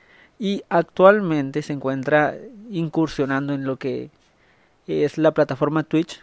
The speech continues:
jugando. Ella misma nos va a contar ahorita, pero ahora, por ahora, permítanle, permítanme presentarles a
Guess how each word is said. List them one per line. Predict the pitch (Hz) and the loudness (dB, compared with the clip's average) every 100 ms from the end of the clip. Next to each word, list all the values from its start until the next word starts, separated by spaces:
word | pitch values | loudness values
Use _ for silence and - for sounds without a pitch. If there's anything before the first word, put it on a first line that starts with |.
| - | -10
jugando. | 151 139 139 190 - _ 180 | -6 -6 -6 -10 -16 _ -2
Ella | 214 | 0
misma | 226 233 | 2 4
nos | 196 156 | 4 4
va | |
a | |
contar | 151 160 156 | 2 2 4
ahorita, | 135 127 | 4 0
pero | 127 131 | 2 8
ahora, | 135 143 | 8 8
por | 165 151 | 6 8
ahora, | 185 247 269 | 8 8 6
permítanle, | 170 151 156 175 180 | 2 0 -2 0 0
permítanme | 170 - 160 160 240 247 190 180 | -2 0 4 6 4 4 2 2
presentarles | 180 247 254 226 139 135 143 175 | 2 0 0 -2 -2 -2 -6 -4
a | 180 | -4